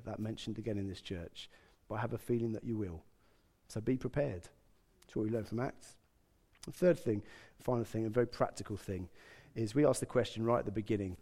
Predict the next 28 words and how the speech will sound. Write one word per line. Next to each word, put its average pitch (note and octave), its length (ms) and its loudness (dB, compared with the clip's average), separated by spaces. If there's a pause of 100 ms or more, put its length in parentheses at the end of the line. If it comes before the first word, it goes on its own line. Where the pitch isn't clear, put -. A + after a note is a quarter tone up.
(800)
well, A2 140 0
how C3+ 320 2
do C3+ 120 4
we B2 140 0
slot A#2 300 0
into G#2 200 -6
this G2+ 160 -6
story? F2 500 -6 (320)
We C#3+ 100 6
find C#3+ 260 6
out D3+ 180 10
here A#2+ 300 4 (220)
how D#3 340 8
the C#3+ 120 8
gospel C#3 460 2
reaches A#2 320 0
the A#2+ 100 6
ends A2+ 180 2
of G#2 60 -6
the G#2+ 140 2
earth, G2 400 -4 (380)
and A#2 120 -2
it's - 120 -6
done A2 540 2
through A2+ 240 -2
the A2 100 -2
local B2 420 0
church. - 680 -6